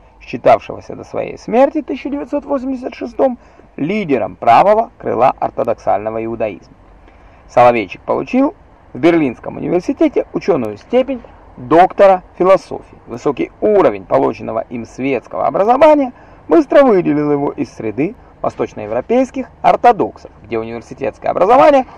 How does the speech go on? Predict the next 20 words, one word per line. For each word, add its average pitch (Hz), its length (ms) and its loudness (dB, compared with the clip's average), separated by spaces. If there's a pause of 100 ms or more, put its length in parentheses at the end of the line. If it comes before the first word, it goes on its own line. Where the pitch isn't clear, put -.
(180)
уже 254 240 2
само 214 500 4
по 170 100 -14
себе 147 420 -4 (240)
считалось 147 440 2
доказательством 151 800 -2
нерелигиозности 113 1040 0
человека. 92 560 -10 (600)
Позне-, 147 520 2
позднее 117 560 0 (220)
высшее 151 360 0
светское - 420 -8
образование 214 640 2
у - 60 -14
Соловейчика 233 640 2 (300)
привело 285 300 2
его 311 160 6
на 226 120 4
пост 240 240 2 (180)
главы 156 480 2